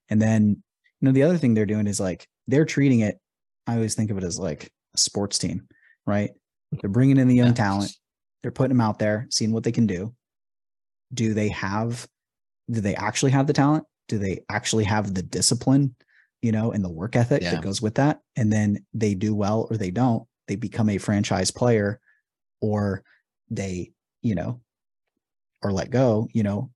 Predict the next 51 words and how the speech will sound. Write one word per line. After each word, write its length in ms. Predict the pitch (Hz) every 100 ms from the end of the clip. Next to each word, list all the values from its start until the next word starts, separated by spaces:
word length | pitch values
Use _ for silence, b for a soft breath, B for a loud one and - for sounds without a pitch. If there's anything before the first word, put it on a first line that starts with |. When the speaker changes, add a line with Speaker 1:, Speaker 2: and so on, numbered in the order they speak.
| -
Speaker 1:
and 120 | 107
Speaker 2:
Yeah. 40 |
Speaker 1:
then 280 | 110 104 104 -
they 160 | 120 123
still 280 | - 131
have 160 | 120 113
gained 300 | 110 127 147
something 480 | 127 120 120 120 120 b b b
and 120 | 117 113
they 120 | 104
have 440 | - 117 123 117
that 140 | 117 110
audience, 340 | 110 107 110
and 80 | 101
it 40 |
makes 180 | 107 -
them 240 | 107 101 - -
to 80 |
be 200 | 113 113
able 180 | 101 113
to 60 | 107
be 100 | 113
more 140 | 110
successful 420 | 110 - 113 -
on 80 | 104
their 140 | 95 135
own. 280 | 151 123 B B B
Maybe 140 | 139
they're 100 | 139
just 180 | 127 120
not 160 | 123 120
successful 460 | 110 117 110 107
with 140 | 101 98
that 160 | 95 -
team, 300 | 107 87 - b b -
or 440 | 170 139 123 - _ _ _ _ -
they 100 | 120
become 460 | 113 120 117 110 -
so 320 | - - 147
big 320 | 135 95 127 - _ _ _ _
and 260 | 113 110 101 _ 113
they 360 | 117 110 98 113
don't 220 | 113 147
wanna 120 | 131 104
be 140 | 98
the 60 | 98
franchise 400 | 92 90 92 -
player. 340 | 92 95 120 -
They 80 | 135
wanna 180 | 123
look 160 | 110